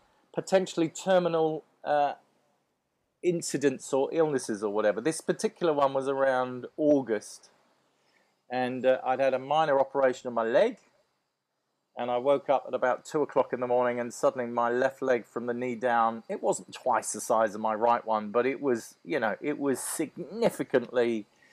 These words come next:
swollen and angry red and whatever, and I was then taken to hospital, um, and long story short, I, I had septicemia,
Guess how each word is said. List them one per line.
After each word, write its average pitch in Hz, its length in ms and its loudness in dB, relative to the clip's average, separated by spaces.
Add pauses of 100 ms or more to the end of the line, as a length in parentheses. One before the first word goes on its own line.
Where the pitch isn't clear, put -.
(360)
swollen 143 920 4
and 117 300 -6 (180)
angry 135 480 -4
red 131 480 2
and 117 100 -8
whatever, 117 580 0 (140)
and 113 640 0
I 113 140 4
was 113 180 -6
then 110 640 -6 (100)
taken 120 260 2
to 110 60 2
hospital, 117 760 2 (760)
um, 113 640 0 (200)
and 113 240 0
long 127 240 2
story 113 300 0
short, 123 420 2
I, 120 420 0 (100)
I 117 400 2 (180)
had 120 360 -2
septicemia, 135 760 -2